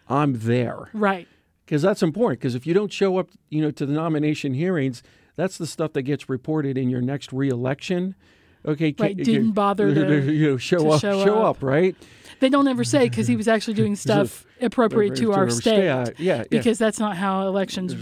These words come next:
Speaker 2: work.
Speaker 1: No, right?
Speaker 2: Elections
Speaker 1: So,
Speaker 2: are never about
Speaker 1: so, I mean, at
Speaker 2: that.
Speaker 1: any, at any point in time,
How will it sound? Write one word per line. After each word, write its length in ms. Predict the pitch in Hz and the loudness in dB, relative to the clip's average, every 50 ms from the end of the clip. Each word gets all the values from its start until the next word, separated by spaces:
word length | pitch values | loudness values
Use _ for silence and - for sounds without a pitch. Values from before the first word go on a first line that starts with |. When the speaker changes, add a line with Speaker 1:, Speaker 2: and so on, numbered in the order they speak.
| - - - | -10 -10 -6
Speaker 2:
work. 380 | 220 220 202 175 - - - 170 | -4 -4 -4 -4 -6 -8 -6 -4
Speaker 1:
No, 340 | 277 262 - - - - - - | -4 -4 -4 -6 -8 -12 -8 -2
right? 160 | 208 147 175 | 0 2 2
Speaker 2:
Elections 280 | 196 330 254 220 202 180 | 2 2 0 -4 -2 0
Speaker 1:
So, 80 | 196 185 | 0 2
Speaker 2:
are 20 | |
never 300 | 202 214 214 202 214 196 | 2 2 0 0 0 -2
about 360 | 190 180 190 180 185 180 - - - _ _ _ - | -2 -2 -4 -4 -6 -8 -10 -16 -20 _ _ _ -4
Speaker 1:
so, 280 | - - 196 190 - - | -2 0 0 0 0 -2
I 80 | 156 160 | -2 0
mean, 180 | 175 180 170 170 | 0 2 2 0
at 100 | 165 - | 0 0
Speaker 2:
that. 60 | 165 | 0
Speaker 1:
any, 260 | 196 220 220 175 - | 0 0 -2 -4 -4
at 140 | - 160 156 - | -4 -4 -2 -2
any 280 | 165 175 196 214 220 196 | -2 0 0 -2 -2 -4
point 280 | - 208 196 185 165 | -4 -4 -2 -2 -2
in 60 | 143 | -4
time, 580 | 127 - 175 185 202 196 160 143 143 139 131 | -6 -8 -8 -8 -6 -4 -4 -4 -4 -4 -4